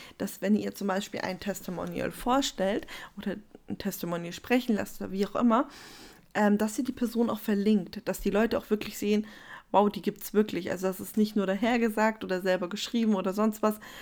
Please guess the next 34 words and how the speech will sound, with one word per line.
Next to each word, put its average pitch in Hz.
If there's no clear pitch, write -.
Ähm, 196
traut 214
euch 269
da 196
wirklich 240
so 214
ein 196
bisschen 240
die 208
Beweise 220
zu -
liefern 185
dafür, 202
dass 214
es -
funktioniert. 214
Ihr 202
könnt 226
auch -
gerne 208
mit 202
Statistiken 262
arbeiten. 214
Also 202
wenn 185
ihr 190
jetzt 190
zum 190
Beispiel 185
sagt, 190
"Hey, 233
ich 226
hab, 208
äh, 202